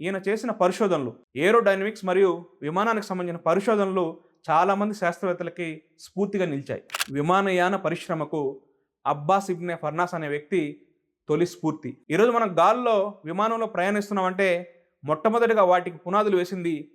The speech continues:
అబ్బాస్ ఇబ్నే ఫర్నాస్ అనే ఒక ముస్లిం శాస్త్రవేత్త. ఎనిమిదోది అల్ బతని,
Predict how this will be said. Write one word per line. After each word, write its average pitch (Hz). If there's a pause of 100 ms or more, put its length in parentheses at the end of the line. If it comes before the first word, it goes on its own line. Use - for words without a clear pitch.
(140)
అబ్బాస్ 180
ఇబ్నే 175
ఫర్నాస్ 185
అనే 175
ఒక 147
ముస్లిం 147
శాస్త్రవేత్త. 131 (480)
ఎనిమిదోది 180 (300)
అల్ 156
బతని, 147